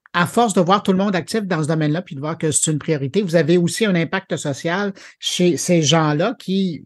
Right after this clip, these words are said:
ben, évidemment, ont un impact après par, par la suite, euh, dans leur communauté à eux.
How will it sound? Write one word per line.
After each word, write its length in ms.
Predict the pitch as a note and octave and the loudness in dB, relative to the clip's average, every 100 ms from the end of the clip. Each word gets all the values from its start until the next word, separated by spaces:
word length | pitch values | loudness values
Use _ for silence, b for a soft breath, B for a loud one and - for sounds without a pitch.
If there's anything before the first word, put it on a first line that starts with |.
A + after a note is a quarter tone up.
| - | -8
ben, 160 | A2+ | -4
évidemment, 460 | C3 C#3 D3+ E3+ F3 | -2 0 2 2 2
ont 40 | |
un 60 | D#3+ | 2
impact 380 | C#3+ C#3 F3 - | 2 0 -4 -6
après 300 | - E3 D#3 | -4 -2 -2
par, 240 | D3 C3 | -4 -4
par 140 | C3+ | -4
la 120 | C3 B2+ | -4 -4
suite, 280 | D#3+ E3 | -4 -4
euh, 80 | C3+ A#2+ B B | -4 -4 B B
dans 440 | C3 D3+ D3 C3 C3+ | 0 2 2 2 2
leur 240 | D#3 E3+ | 2 0
communauté 420 | D#3+ C#3+ C3+ C#3 | 0 0 -2 -2
à 200 | D#3+ G2 | -2 -4
eux. 80 | - | -8